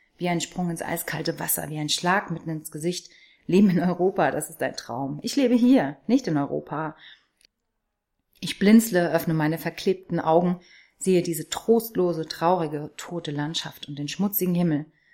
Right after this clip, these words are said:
In mir wird es heißer als ohnehin schon. Es brodelt, brodelt in mir und kribbelt in meinen Fingerspitzen und in meinen Fußzehen wie ein Vulkan. Und dann, dann explodiert der Vulkan. Der Vulkan in mir bricht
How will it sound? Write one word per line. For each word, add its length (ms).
In 160
mir 180
wird 140
es 220
heißer 480
als 200
ohnehin 400
schon. 360
Es 140
brodelt, 560
brodelt 340
in 140
mir 120
und 120
kribbelt 320
in 100
meinen 180
Fingerspitzen 800
und 160
in 100
meinen 200
Fußzehen 680
wie 100
ein 200
Vulkan. 540
Und 180
dann, 260
dann 220
explodiert 520
der 100
Vulkan. 400
Der 100
Vulkan 400
in 80
mir 160
bricht 320